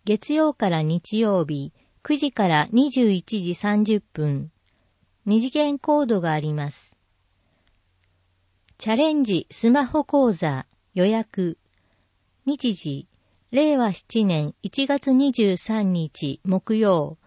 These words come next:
二十八日火曜。丸一、十時から十二時。丸二、十三時三十分から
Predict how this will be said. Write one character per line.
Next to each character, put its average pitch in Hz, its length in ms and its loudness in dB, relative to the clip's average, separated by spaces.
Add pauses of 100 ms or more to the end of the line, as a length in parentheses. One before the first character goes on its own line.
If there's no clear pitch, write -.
(240)
二 269 180 2
十 277 200 0
八 170 340 -6
日 170 560 -6 (120)
火 196 160 -4
曜。 190 420 0 (640)
丸 247 320 2
一、 240 560 -6 (320)
十 311 280 2
時 285 140 -4
か 175 160 -2
ら 151 160 0
十 202 260 4
二 214 180 4
時。 147 300 -10 (340)
丸 254 340 0
二、 269 380 0 (260)
十 311 260 0
三 302 340 -2
時 214 100 -4
三 247 300 -2
十 254 180 -4
分 196 340 -4
か 165 160 -6
ら 156 240 -2